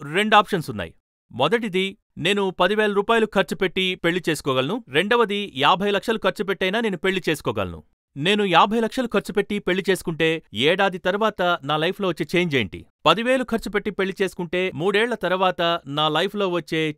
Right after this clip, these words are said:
చేంజ్ ఏంటి? లేదా ఏడాది తర్వాత వచ్చే చేంజ్ ఏంటి? మిమ్మల్ని మీరు ప్రశ్నించుకోండి. ఏమీ జరగదు, అసలేమీ మారదు. అది కేవలం ఒకటి లేదా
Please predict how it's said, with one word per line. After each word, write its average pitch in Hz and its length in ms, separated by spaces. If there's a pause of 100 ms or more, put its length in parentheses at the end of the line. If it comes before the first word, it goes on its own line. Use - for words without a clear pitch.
చేంజ్ 180 260
ఏంటి? 98 360
లేదా 202 300
ఏడాది 202 440
తర్వాత 190 360
వచ్చే 156 280
చేంజ్ 151 180
ఏంటి? 87 260 (720)
మిమ్మల్ని 214 360
మీరు 208 180
ప్రశ్నించుకోండి. 139 800
ఏమీ 247 280
జరగదు, 139 460
అసలేమీ 190 460
మారదు. 156 480 (340)
అది 185 220
కేవలం 202 580
ఒకటి 202 580
లేదా 160 460